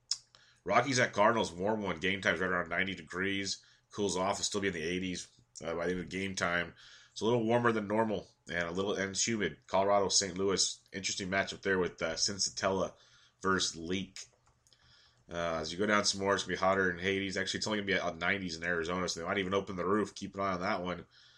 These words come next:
That can make things a little more interesting in that matchup. Uh, but then on the, on the West Coast, you're fine. Weathers are low temperatures, normal wind blowing out in San Francisco. That usually doesn't mean anything. So overall, things look pretty good. Might get a late start in that one matchup,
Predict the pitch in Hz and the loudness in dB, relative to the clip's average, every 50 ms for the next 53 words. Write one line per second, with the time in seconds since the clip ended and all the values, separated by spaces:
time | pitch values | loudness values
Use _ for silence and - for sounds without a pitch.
0 | _ _ _ - 82 95 98 - - 92 92 90 85 - 90 87 90 85 90 90 | _ _ _ -2 0 0 0 -2 -4 -2 -2 -2 -2 -4 -6 -6 -4 -4 -6 -6
1 | 85 85 85 85 85 85 80 - 78 - - 87 82 78 76 76 87 95 90 85 | -6 -6 -6 -6 -6 -6 -6 -8 -8 -10 -8 -8 -10 -10 -8 -4 -4 -4 -4 -2
2 | 85 82 82 - - 90 85 82 - - - _ _ _ _ _ - _ _ - | -2 -4 -4 -4 -2 -2 -4 -4 -4 -8 -16 _ _ _ _ _ -20 _ _ -20
3 | - - - - _ _ _ _ - 80 87 85 87 87 82 80 80 87 90 - | -20 -20 -20 -20 _ _ _ _ -6 -4 -2 0 0 0 0 -2 -4 -6 -6 -2
4 | - 110 104 104 101 101 101 - 101 104 107 107 110 117 117 113 - - - 113 | 0 0 2 2 0 0 -2 -4 -4 -4 -2 0 4 4 6 6 4 2 2 4
5 | 107 101 95 - - 95 90 - - 90 90 90 90 87 85 87 92 92 92 92 | 4 4 4 2 -2 -4 -4 -2 0 2 2 4 2 2 2 2 2 2 2 2
6 | 90 85 87 87 85 85 85 92 92 95 95 92 - 95 87 - - - - 92 | 0 0 -2 -4 -4 -4 -4 -2 0 0 0 0 -2 -2 -4 -4 -6 -2 0 2
7 | 87 85 - 87 92 92 92 92 87 90 90 90 87 87 90 90 87 87 87 87 | 2 2 0 -2 -4 -2 -2 -2 -2 -2 -2 -2 -2 0 0 0 0 0 0 0
8 | 90 87 - 80 - - 87 87 85 82 80 - - 104 98 90 - - 98 95 | 0 0 -2 -2 -4 -4 -4 -4 -6 -6 -2 0 0 2 2 0 0 0 0 0
9 | 92 92 87 78 76 90 92 87 80 90 90 87 82 82 85 90 87 90 - 104 | 2 0 0 -2 -2 -2 -4 -4 -2 -2 -2 -2 -4 -4 -8 -8 -8 -6 -6 -6
10 | 113 110 110 104 - - 107 104 104 98 98 92 - - - - - - - - | -4 -4 -4 -4 -2 0 0 0 0 -2 -4 -10 -16 -20 -20 -20 -20 -20 -20 -20
11 | _ _ - - - 98 98 98 95 87 - - _ - - 117 123 120 120 113 | _ _ -8 0 2 4 4 4 4 0 -4 -10 _ -6 -2 -2 2 4 6 8
12 | 110 107 104 101 - - - 104 98 95 98 92 - - 98 92 92 90 92 92 | 8 8 8 6 4 0 -4 -2 0 0 -2 -2 -2 0 0 2 2 2 0 0
13 | 92 90 90 92 87 85 90 92 90 - - - 90 90 90 85 - 82 85 82 | 0 -2 -2 -2 -2 0 0 0 0 0 0 0 2 2 2 0 -2 -6 -8 -6
14 | 85 80 71 82 85 87 90 85 82 87 85 85 82 - - 87 82 | -6 -8 -8 -6 -4 -4 -4 -4 -2 -2 -2 -2 -2 -2 -2 -4 -4